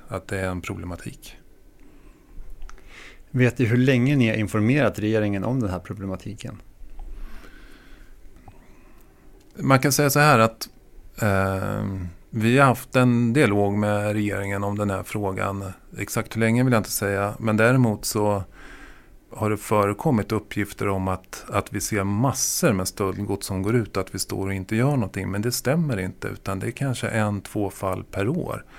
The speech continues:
Speaker 1: där vi faktiskt, eh, har starka misstankar om att ha sett och att det har gått ut. Och på de senaste åren när vi har s-, haft sådana misstankar, då har vi ringt och då har polisen kommit. Men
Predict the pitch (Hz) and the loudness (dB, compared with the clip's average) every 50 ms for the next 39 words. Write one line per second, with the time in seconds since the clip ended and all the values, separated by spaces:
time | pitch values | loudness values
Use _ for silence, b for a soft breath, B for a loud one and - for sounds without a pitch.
0 | B B B B B B - 117 107 101 98 - - 92 - - - 101 90 - | B B B B B B -8 -6 -4 -4 -4 -2 -4 -4 -4 -4 -6 -6 -6 -6
1 | - - 104 101 98 95 95 95 98 101 101 98 95 113 127 113 - - 104 101 | -6 -4 -2 -2 0 0 0 -2 -2 -4 -4 -2 0 0 0 0 -2 -2 -2 -4
2 | 92 - - 98 98 90 - - - 92 90 92 - - 98 101 101 98 98 101 | -4 -4 -4 -6 -6 -6 -8 -8 -8 -8 -8 -8 -6 -6 -6 -4 -4 -4 -6 -6
3 | 101 92 87 - - - - - - - - 98 92 - - 98 95 92 98 98 | -6 -4 -4 -4 -4 -6 -8 -8 -10 -6 -4 -4 -4 -4 -6 -8 -6 -6 -4 -6
4 | 98 - - 131 127 104 - - - 110 107 95 - B B B B B B B | -6 -4 0 0 0 0 -2 -6 -4 -2 -2 -2 -4 B B B B B B B
5 | B - - 120 117 110 - - - 147 139 120 131 160 175 170 175 - 101 101 | B -6 -4 -2 -2 0 0 0 0 2 2 2 2 2 0 0 0 -2 0 0
6 | - - 107 110 110 107 104 104 101 104 104 101 - - - - - - 98 92 | 0 -2 -2 -4 -4 -2 -2 -2 -2 -2 -2 -2 -4 -6 -8 -10 -10 -10 -6 -2
7 | 107 127 127 - - - 113 98 98 95 95 95 92 - - - 98 95 95 - | -2 -2 -2 -4 -6 -6 -4 -4 -4 -4 -4 -6 -8 -8 -6 -6 -6 -6 -6 -6
8 | 101 104 101 110 117 127 127 117 120 120 156 165 110 104 104 104 - - 107 117 | -6 -4 -2 -2 0 0 0 0 0 0 0 0 0 -2 -4 -6 -6 -4 -2 -2
9 | 123 127 120 - 113 104 101 101 95 - - 104 98 - 110 110 107 120 139 - | 0 -2 -2 -2 -4 -4 -4 -4 -4 -4 -6 -6 -4 -4 -4 -2 0 -2 -2 -4
10 | - - - - - B B B B B B B B B B B B B B - | -6 -10 -18 -20 -20 B B B B B B B B B B B B B B -10
11 | - 110 110 110 113 110 110 104 101 - | -4 0 2 2 2 2 2 0 -2 -4